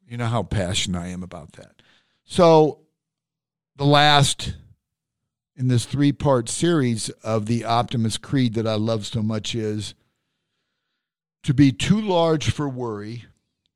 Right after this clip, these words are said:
too noble for anger, too strong for fear, too happy to permit the presence of trouble. This is a tough one.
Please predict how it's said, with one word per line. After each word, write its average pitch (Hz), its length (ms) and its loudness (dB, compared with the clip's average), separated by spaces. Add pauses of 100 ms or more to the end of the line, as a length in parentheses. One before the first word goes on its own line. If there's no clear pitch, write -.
(140)
too 180 240 -2
noble 156 560 4
for 139 380 -4
anger, 110 600 -8 (280)
too 185 240 -6
strong 156 720 6
for 135 220 0
fear, 110 640 -10 (1040)
too 180 400 2 (100)
happy 135 680 -2 (840)
to 135 120 -12
permit 139 480 0
the 131 100 -4
presence 117 540 2
of 107 120 -10
trouble. - 460 -12 (440)
This 147 400 6 (180)
is 120 440 -6
a 113 80 -16
tough 101 420 -14
one. 95 140 -20